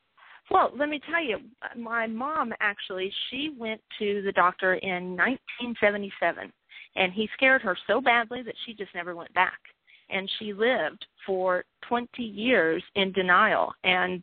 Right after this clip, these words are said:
till the day she died, she really never accepted the fact that she had breast cancer. And by the time she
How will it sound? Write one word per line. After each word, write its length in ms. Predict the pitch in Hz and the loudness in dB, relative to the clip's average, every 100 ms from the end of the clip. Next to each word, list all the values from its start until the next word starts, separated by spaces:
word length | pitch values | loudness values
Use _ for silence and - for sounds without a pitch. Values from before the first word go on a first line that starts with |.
| - | -4
till 120 | 196 | -2
the 80 | 175 | 2
day 220 | 190 180 - | 2 2 -2
she 80 | 180 | -2
died, 380 | 208 247 156 160 - | 2 2 0 -4 -10
she 180 | 185 180 165 185 | -10 -10 -12 -10
really 320 | 196 214 208 | -6 -4 -4
never 320 | 196 185 190 | -4 -4 -2
accepted 440 | - - 185 - 180 | -4 -2 -6 -4 -6
the 80 | 170 | 2
fact 300 | 165 - - | 2 2 -4
that 80 | - | -6
she 80 | 165 | -6
had 240 | 160 160 - | -4 -2 2
breast 180 | 202 - | 2 0
cancer. 420 | - - - - - _ - - - | -12 -12 -12 -12 -14 _ -20 -20 -8
And 200 | 190 190 | -6 0
by 120 | 180 | 2
the 120 | 180 180 | 2 -2
time 340 | 226 220 214 - | -2 -2 -2 -6
she 120 | 214 | -10